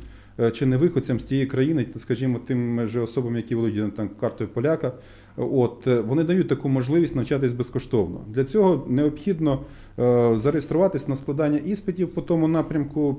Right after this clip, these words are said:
по якому ви, е, ви хочете вчитися. Ну і, м, одне з двох. Або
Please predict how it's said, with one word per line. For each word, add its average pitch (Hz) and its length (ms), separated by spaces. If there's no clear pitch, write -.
по 147 100
якому 143 500
ви, 135 300
е, 127 40
ви 135 120
хочете 135 360
вчитися. 117 500
Ну 196 160
і, 160 160
м, 131 360
одне 135 480
з 123 60
двох. 117 300
Або 147 420